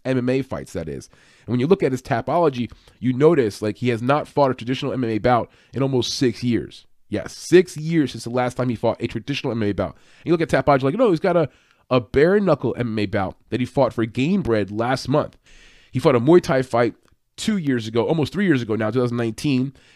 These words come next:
He fought a kickboxing bout two years before that, two thousand seventeen, and another Muay Thai fight, two thousand seventeen, as well. He has not fought a traditional mixed martial arts fight in six years. He doesn't grapple, doesn't wrestle.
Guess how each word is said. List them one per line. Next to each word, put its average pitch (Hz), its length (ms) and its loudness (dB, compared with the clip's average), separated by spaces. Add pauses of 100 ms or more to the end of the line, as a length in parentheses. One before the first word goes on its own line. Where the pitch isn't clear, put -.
(100)
He 131 140 2
fought 123 220 0
a 208 60 2
kickboxing 139 380 -2
bout 117 320 0 (380)
two 196 100 0
years 151 140 0
before 131 260 0
that, 170 220 4
two 131 80 0
thousand 123 160 0
seventeen, 123 480 -2
and 135 100 -2
another 180 260 2
Muay 160 160 2
Thai 123 200 -2
fight, 120 260 0
two 127 80 -2
thousand 120 160 -2
seventeen, 113 420 -4
as 107 140 -6
well. 113 180 -2 (280)
He 123 80 -4
has 120 120 2
not 143 340 -2
fought 190 360 -6
a - 40 -8
traditional 139 500 -6 (100)
mixed 120 200 -8
martial 127 220 -4
arts 117 140 -2
fight 113 260 -6
in 117 120 -12
six - 440 -8 (160)
years. 110 480 -2 (440)
He 110 80 -10
doesn't 160 260 -2
grapple, 175 380 -2
doesn't 120 260 -4
wrestle. - 360 -4